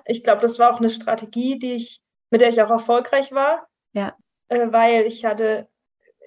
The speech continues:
Speaker 1: ich hab gut-, hatte gute Noten, ich hab einen guten Abschluss, aber letzten Endes ist es eben nichts, was irgendwie so richtig aus dem Herzen kommt.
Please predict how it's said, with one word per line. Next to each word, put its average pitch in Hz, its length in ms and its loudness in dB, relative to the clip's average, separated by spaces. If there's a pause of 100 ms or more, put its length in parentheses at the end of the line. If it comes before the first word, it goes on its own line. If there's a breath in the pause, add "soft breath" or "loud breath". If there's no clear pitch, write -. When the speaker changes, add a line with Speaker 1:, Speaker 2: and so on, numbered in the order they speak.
(140)
Speaker 1:
ich - 280 -20
hab 226 240 -10
gut-, 233 260 -4
hatte 196 220 -8
gute 254 280 2
Noten, 233 280 6
ich 226 140 0
hab 202 100 -2
einen 214 140 -6
guten 240 260 -4
Abschluss, 233 580 -2 (140)
aber 208 560 2 (800 loud breath)
letzten 226 380 0
Endes 233 520 2 (680)
ist 233 260 -4
es 240 240 -10
eben 226 760 -2 (1400)
nichts, 254 380 2
was 269 180 2
irgendwie 240 280 -4
so 240 100 -2
richtig 262 320 -2
aus - 100 0
dem 226 100 0
Herzen 226 420 0
kommt. 220 360 -2